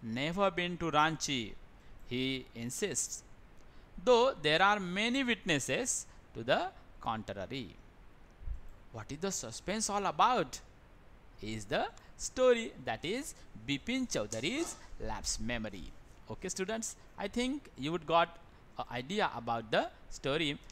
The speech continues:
Let's see in details. Look at that first para. Every Monday, on his way back from work, Bipin Chowdhury would drop in at Kalicharan's in New Market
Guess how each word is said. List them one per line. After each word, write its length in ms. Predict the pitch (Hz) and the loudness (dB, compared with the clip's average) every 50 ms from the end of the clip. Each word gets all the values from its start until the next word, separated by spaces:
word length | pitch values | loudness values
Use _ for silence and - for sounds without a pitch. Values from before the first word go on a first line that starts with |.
| - - | -12 -6
Let's 260 | 127 135 165 170 - | -2 -2 0 0 0
see 300 | - - 175 156 139 131 | 0 2 2 2 2 2
in 120 | 131 131 | 0 -2
details. 640 | 123 123 127 123 - 117 95 - - - - - - - - - - - - - - - - - - - - - | 0 0 -2 -2 -2 -4 -6 -6 -6 -8 -6 -6 -8 -10 -14 -20 -20 -20 -20 -20 -20 -20 -20 -20 -20 -16 -10 -6
Look 100 | 185 - | -2 2
at 160 | 185 165 139 | 2 2 4
that 180 | 139 127 117 - | 2 0 0 -2
first 300 | - 113 107 - - - | -6 -6 -6 -6 -2 2
para. 320 | 139 139 143 175 226 302 320 - - - - - - - - - - - - - - - - - - - - - - - - - - - - - - - - - - - - - - - - - - - - - - - - - - - - - - - - - | 4 4 6 4 4 0 -4 -10 -18 -20 -20 -20 -20 -20 -20 -20 -20 -20 -20 -20 -20 -20 -20 -20 -20 -20 -20 -20 -20 -20 -20 -20 -20 -20 -20 -20 -20 -20 -20 -20 -20 -20 -20 -20 -20 -20 -20 -20 -20 -20 -20 -20 -20 -20 -20 -20 -20 -20 -20 -20 -20 -20 -4 2
Every 280 | 151 175 202 220 262 277 | 4 6 6 6 6 4
Monday, 400 | 269 262 240 190 170 185 - - - - - - - - - - - - - - - - - | 4 4 2 4 2 2 0 0 -8 -16 -20 -20 -20 -20 -20 -20 -20 -20 -20 -20 -14 -2 4
on 140 | 170 185 208 | 4 4 6
his 260 | 214 226 214 165 151 | 4 2 0 0 4
way 180 | 160 196 233 240 | 4 4 4 6
back 300 | 208 220 202 202 - - | 4 4 4 4 2 -2
from 320 | - 185 170 160 139 117 | 0 0 0 2 0 0
work, 300 | 117 113 113 - 120 - - - - - - - 113 131 | 0 2 2 2 0 -2 -10 -18 -20 -20 -20 -14 -8 -8
Bipin 380 | 165 - - 247 254 262 233 - | -8 -6 -4 -4 -4 -4 -2 0
Chowdhury 480 | 185 151 139 127 131 135 139 147 151 | 0 0 0 0 0 -2 -2 -4 -4
would 240 | 135 127 131 123 113 | -2 -4 -4 -2 -2
drop 420 | - 127 147 170 180 165 - - - - - | 0 2 4 4 4 2 -2 -6 -18 -14 -8
in 120 | 127 123 131 | -4 -2 0
at 260 | 131 131 131 135 - - - - - - - - | 2 2 2 2 0 -4 -16 -20 -20 -20 -12 -6
Kalicharan's 760 | - 135 151 202 233 - - 226 202 160 143 135 - - - - | -4 -4 -2 -2 -4 -2 0 0 2 0 0 -2 -4 -6 -6 -8
in 200 | - 123 123 123 | -6 -4 -4 -2
New 180 | 135 160 190 208 | 0 -2 -2 0
Market 460 | 190 160 135 117 110 - 127 120 117 | 2 2 2 2 0 -2 -4 -4 -4